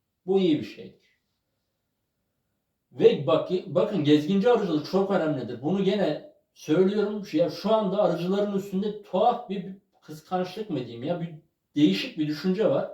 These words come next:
İnsanların gezgincilik yapmamasını istiyor. Yani arkadaş, ve bunu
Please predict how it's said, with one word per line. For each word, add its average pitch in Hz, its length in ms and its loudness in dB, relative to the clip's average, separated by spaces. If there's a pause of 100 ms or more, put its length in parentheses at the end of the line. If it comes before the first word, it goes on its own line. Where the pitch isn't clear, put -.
(300)
İnsanların 214 640 0
gezgincilik 185 640 2
yapmamasını 143 600 -2
istiyor. 107 420 -16
Yani 175 300 -2
arkadaş, 170 460 0 (1040)
ve 190 280 4
bunu 226 440 0